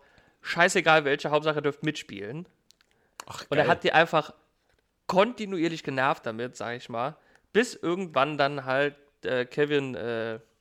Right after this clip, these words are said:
Speaker 1: Feig-, Feige,
Speaker 2: Feige.
Speaker 1: Feige, Feige, ich, das ist ein ganz komischer Name.
Speaker 2: Mhm.
Speaker 1: Der hat, hat das dann irgendwann mitbekommen, wahrscheinlich, weil die irgendwann gesagt haben, „Ey, Boss,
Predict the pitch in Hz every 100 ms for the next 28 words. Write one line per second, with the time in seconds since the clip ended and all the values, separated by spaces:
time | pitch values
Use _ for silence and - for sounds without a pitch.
0 | _ _ _ _ - 208 214 - _ _
1 | _ - 165 175 190 202 - _ _ _
2 | _ _ _ _ - 127 160 196 185 196
3 | 185 _ - 160 135 - - - 123 -
4 | - 113 - 110 113 - 107 117 120 -
5 | - - 101 107 - - - _ 165 180
6 | 175 - 185 190 180 170 175 147 175 -
7 | - - 120 147 233 _ _ - 120 135
8 | 139 135 131 135 143 127 127 120 123 -
9 | 143 135 - _ - 156 151 160 -